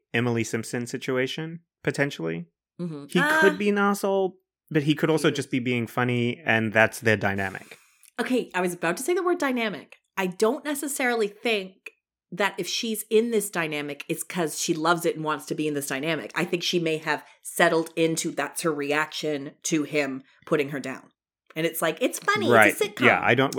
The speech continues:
Speaker 1: and I
Speaker 2: I
Speaker 1: don't
Speaker 2: don't
Speaker 1: know
Speaker 2: like
Speaker 1: which
Speaker 2: it.
Speaker 1: one it is yet. Yeah, it's,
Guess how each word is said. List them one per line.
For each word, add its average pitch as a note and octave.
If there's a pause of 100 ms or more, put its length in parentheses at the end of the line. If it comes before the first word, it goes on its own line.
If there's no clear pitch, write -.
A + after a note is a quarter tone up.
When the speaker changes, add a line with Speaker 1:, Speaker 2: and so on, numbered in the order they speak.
Speaker 1:
and B2
I B2
Speaker 2:
I -
Speaker 1:
don't B2+
Speaker 2:
don't A#2+
Speaker 1:
know A2+
Speaker 2:
like G#2+
Speaker 1:
which A2
Speaker 2:
it. B2
Speaker 1:
one A2+
it G#2
is G2
yet. G2+ (280)
Yeah, G2+
it's, B2+